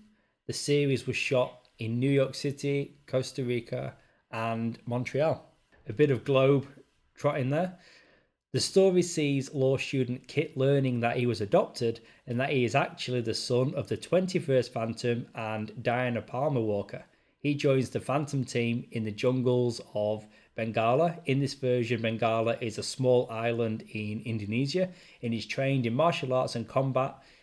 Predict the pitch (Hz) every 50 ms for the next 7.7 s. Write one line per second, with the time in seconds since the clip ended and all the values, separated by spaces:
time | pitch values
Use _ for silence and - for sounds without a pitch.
0 | _ _ - 127 120 120 123 123 127 123 117 123 120 135 139 123 113 110 110 101
1 | - - 113 104 107 113 135 - - - - - 110 113 107 - - 113 110 107
2 | 104 - _ _ _ - 120 104 - 110 101 - - - 123 113 113 110 107 101
3 | - - - 123 117 117 117 113 104 - 127 123 120 131 120 123 147 151 143 -
4 | - - _ _ _ 120 110 - - 123 123 123 113 107 - 117 117 - - 135
5 | 139 135 135 131 123 120 117 113 117 113 110 - 131 117 - - 113 104 - 135
6 | 143 147 139 - 120 117 120 117 113 - - - _ _ _ _ _ - 113 104
7 | 107 101 107 104 95 101 95 92 - - - - -